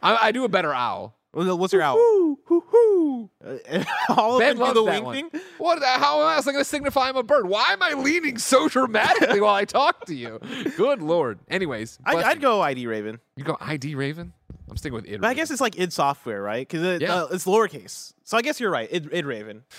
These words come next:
Speaker 1: Uh, Fargo Brady on YouTube, Delaney Twining, James Hastings, Casey Andrew. Today we're brought to you by Policy Genius and the official, the Lord of the Rings, Ri-, the Rings of Power podcast.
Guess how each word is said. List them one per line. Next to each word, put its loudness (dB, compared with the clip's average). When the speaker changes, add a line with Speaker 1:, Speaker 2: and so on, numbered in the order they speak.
Speaker 1:
Uh, 4
Fargo 2
Brady 0
on -4
YouTube, -4
Delaney -4
Twining, -6
James -6
Hastings, -12
Casey -4
Andrew. -4
Today 0
we're 2
brought 0
to -10
you -2
by 0
Policy -2
Genius -6
and -8
the -2
official, -2
the -2
Lord 0
of -8
the 0
Rings, -6
Ri-, -8
the -4
Rings -4
of -6
Power -2
podcast. -6